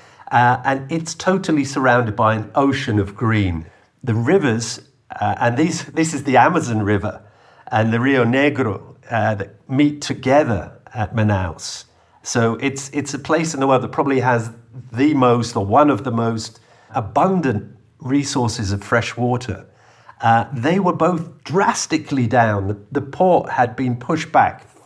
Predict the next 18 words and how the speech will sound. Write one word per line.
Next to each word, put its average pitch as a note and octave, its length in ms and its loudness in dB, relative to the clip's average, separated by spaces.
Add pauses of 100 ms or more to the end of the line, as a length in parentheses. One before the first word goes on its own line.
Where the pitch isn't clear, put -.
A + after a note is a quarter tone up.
far, D#3+ 640 4 (260)
like, C3+ 220 -4
twenty, D#3+ 380 -2
thirty C#3 540 -2 (100)
meters C3 640 -2 (300)
away C3 540 2
because, G#2+ 600 -6
uh, A2 200 0
the A2 120 -4
water B2+ 300 0
levels G#2 300 0
had A#2 100 -8
gone A2+ 260 0
down G2+ 560 2 (220)
so C3+ 320 2
much. G#2+ 600 -2
Uh, A2 360 -2
and, A2+ 240 0